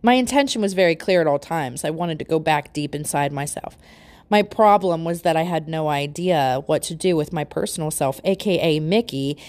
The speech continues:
his very existence who was holding him back from where I yearned to go.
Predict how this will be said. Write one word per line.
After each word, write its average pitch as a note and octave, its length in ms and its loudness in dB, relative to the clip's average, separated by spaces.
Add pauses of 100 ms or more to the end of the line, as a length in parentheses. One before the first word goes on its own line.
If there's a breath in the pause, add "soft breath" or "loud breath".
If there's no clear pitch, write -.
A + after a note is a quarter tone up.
(240 loud breath)
his A3 220 2
very B3+ 240 6
existence F#3+ 720 -2
who F3 60 -10
was D3+ 140 -8
holding E3 300 -6
him D#3 120 -8
back D3 260 -4
from D#3 480 -4 (100)
where E3 440 4
I F3 140 4
yearned C#3 360 -2
to D3 60 -8
go. E3 520 2